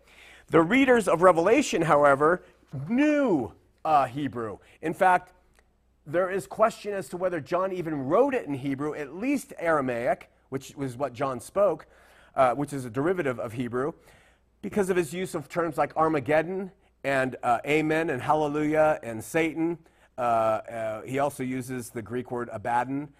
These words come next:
and Apollyon and all those, but, which is Greek. But he uses Hebrew words and Hebrew concepts and borrows from the Old Testament imagery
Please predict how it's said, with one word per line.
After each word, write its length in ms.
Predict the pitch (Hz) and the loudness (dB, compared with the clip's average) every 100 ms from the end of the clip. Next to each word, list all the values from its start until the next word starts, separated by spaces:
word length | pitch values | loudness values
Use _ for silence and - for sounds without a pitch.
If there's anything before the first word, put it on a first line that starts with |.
| _ _ - | _ _ -8
and 280 | 117 113 - | -6 -6 -6
Apollyon 760 | - 139 139 135 135 143 156 - _ | -2 0 0 0 -2 -4 -6 -12 _
and 120 | - 120 | -10 -4
all 200 | 120 127 | -2 0
those, 360 | 127 135 139 - - | -2 -2 -6 -18 -4
but, 260 | 139 123 _ 123 | -2 -2 _ -10
which 180 | 120 | -10
is 140 | - - | -10 -10
Greek. 340 | 123 131 - _ _ | -6 -6 -10 _ _
But 120 | - 139 | -6 -4
he 80 | |
uses 340 | 185 185 160 - | -4 -6 -8 -10
Hebrew 300 | 208 175 175 | -10 -2 0
words 460 | 151 165 156 120 | 0 0 0 -2
and 140 | - 123 | -8 -12
Hebrew 300 | 165 165 156 | -10 -8 -8
concepts 840 | - - 185 180 175 147 120 - - | -8 -4 -2 -2 -4 -4 -4 -6 -16
and 280 | 127 120 117 | -14 -12 -4
borrows 340 | 151 175 175 | 0 2 0
from 180 | - 151 | -6 -10
the 80 | 135 | -8
Old 200 | 147 143 | -8 -4
Testament 460 | 170 160 160 151 - | -6 -6 -6 -6 -4
imagery 640 | 170 185 139 135 139 135 | -4 -4 -6 -6 -6 -6